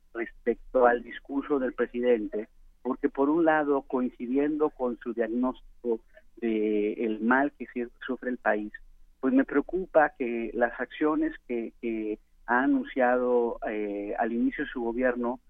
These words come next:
pues no van en la misma dirección del discurso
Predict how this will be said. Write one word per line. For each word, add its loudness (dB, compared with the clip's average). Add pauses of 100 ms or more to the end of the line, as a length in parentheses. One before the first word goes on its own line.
(320)
pues -2
no 6
van 4
en 0
la -2
misma 0
dirección 0
del -6
discurso -6